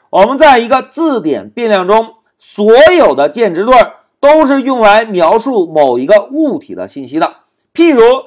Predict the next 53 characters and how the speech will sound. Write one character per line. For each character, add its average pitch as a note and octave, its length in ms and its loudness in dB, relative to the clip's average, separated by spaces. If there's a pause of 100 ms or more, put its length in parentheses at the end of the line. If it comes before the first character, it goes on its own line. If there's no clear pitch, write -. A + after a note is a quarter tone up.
(140)
像 C#4 260 0
老 E3 160 2
师 A3 220 -8
笔 D#3 180 -16
记 E3 80 -12
中 B3 380 0
定 B3+ 240 -8
义 G#3+ 40 -6
的 F#3+ 140 0
这 G3+ 100 -2
个 F3+ 120 -4
字 F3 160 -10
典， B2+ 400 -6 (180)
所 A3 320 -2 (140)
有 C#4+ 180 2
的 D3 160 0
键 G#3 220 -2
值 G3+ 80 -8
对 B3 100 2
儿 G#3+ 140 2 (260)
都 D4+ 300 4
是 B3+ 180 -4
用 A#3 160 -8
来 G#3+ 200 2
描 F#3+ 280 -2
述 A3 300 -6
小 D#3 420 0
明 D#3+ 240 -12
这 B3 80 -10
个 G#3 140 -4
个 C4+ 400 0
人 B2+ 440 -4
特 E3+ 280 -4
征 D3+ 160 -8
的。 - 180 -8 (180)
大 A3 120 0
家 A#3 80 4
来 A3+ 120 4
看 G#3 140 2
啊， E3 460 0
有 F3+ 260 -2
姓 C4 320 -8
名、 F#3+ 460 -4
有 C#3+ 260 -2
年 D#3 300 -4
龄、 F#3+ 420 -4
有 C3+ 240 -6
性 G#3+ 320 -12
别、 C#3 460 -6
有 B2+ 240 -8
身 G#3 240 -8
高。 A3+ 80 0 (380)
哎， C4+ 240 -2